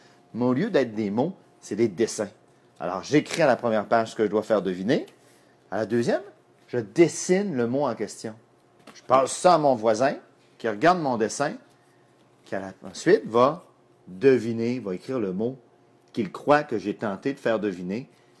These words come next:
Et là, on retourne au dessin, et ainsi de suite. Et à la fin, tout le monde présente les œuvres des compétiteurs. Et là, on voit donc défiler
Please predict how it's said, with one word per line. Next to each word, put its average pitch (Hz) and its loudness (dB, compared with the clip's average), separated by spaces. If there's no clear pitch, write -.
Et 101 -2
là, 131 0
on 120 0
retourne - -4
au 113 -6
dessin, 101 -8
et 110 -6
ainsi 127 -10
de 92 -18
suite. - -18
Et 123 -4
à 151 2
la 139 -2
fin, 131 -4
tout 175 2
le 165 2
monde 190 2
présente 113 -2
les 117 4
œuvres 143 2
des 170 2
compétiteurs. 151 -2
Et 98 -4
là, 147 2
on 135 0
voit 135 2
donc 135 -2
défiler 147 2